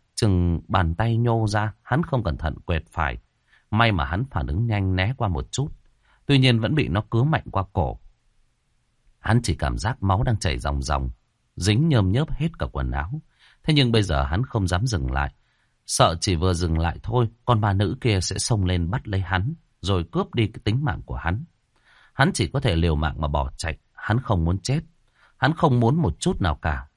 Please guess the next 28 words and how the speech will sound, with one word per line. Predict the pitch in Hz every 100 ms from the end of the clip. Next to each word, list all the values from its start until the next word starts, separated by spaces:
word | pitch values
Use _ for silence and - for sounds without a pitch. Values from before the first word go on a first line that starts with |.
| -
Hắn | 107 131 123
còn | 80
muốn | 65 85
sống | - 98
tiếp. | 117 156 185 - _ -
Hắn | 113 117
vẫn | 139 139
chưa | - 131
giàu | 101 87 64 -
có | 92 117 170 - - -
thì | 127
làm | 117 101
sao | 135 135
có | 160
thể | 78
chết | - 165 82
ở |
đây | 73 90
được. | 90 69 - _ _ _ _ _ - _ _ _
Đoạn | 113 110 90
thời | 107
gian | 101 120
này | 107 78
hắn | 73 90
hối | 113 113 139
hận | 151 69
vô | 95 110 -
cùng, | 78 67